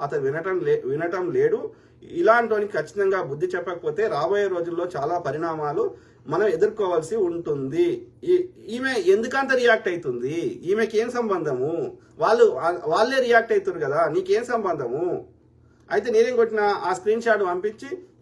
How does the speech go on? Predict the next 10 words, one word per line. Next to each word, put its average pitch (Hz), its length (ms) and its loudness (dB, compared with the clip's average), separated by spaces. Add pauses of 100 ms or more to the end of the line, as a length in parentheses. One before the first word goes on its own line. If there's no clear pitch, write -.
(140)
"Is 262 180 -6
this 220 440 -2
your 196 240 2
culture, 196 380 0
sister? 175 280 -4 (480)
ఇది 196 160 0
మన, 185 380 0
ఇది 180 160 4
మన 190 180 0
కల్చరా? 156 640 0